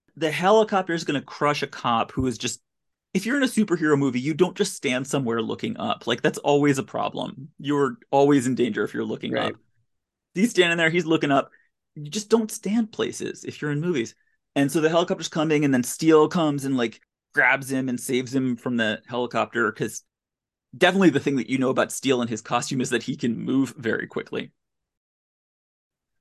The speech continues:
Speaker 1: Bad guy truck finally drives away, and Johnny is, like,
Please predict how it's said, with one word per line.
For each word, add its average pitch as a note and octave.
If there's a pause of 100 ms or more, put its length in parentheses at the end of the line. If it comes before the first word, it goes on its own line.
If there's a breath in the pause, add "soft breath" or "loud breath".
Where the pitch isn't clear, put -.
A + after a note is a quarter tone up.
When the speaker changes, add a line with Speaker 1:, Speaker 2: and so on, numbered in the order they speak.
(140)
Speaker 1:
Bad G3
guy G#3+
truck G3
finally D3+
drives A#2+
away, A2+
and A#2
Johnny B2+
is, A#2+
like, A#2